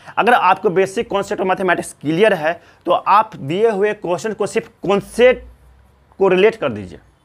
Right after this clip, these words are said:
जब आप कॉन्सेप्ट को रिलेट कर देंगे तो आपका क्वेश्चन ऑटोमेटिकली सॉल्व हो जाएगा।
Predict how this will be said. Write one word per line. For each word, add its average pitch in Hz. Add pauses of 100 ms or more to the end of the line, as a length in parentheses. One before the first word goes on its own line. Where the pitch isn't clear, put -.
(720)
जब 143
आप 226
कॉन्सेप्ट -
को 202
रिलेट 202
कर 202
देंगे 170
तो -
आपका 160
क्वेश्चन 185 (160)
ऑटोमेटिकली 156
सॉल्व 127
हो 101
जाएगा। 95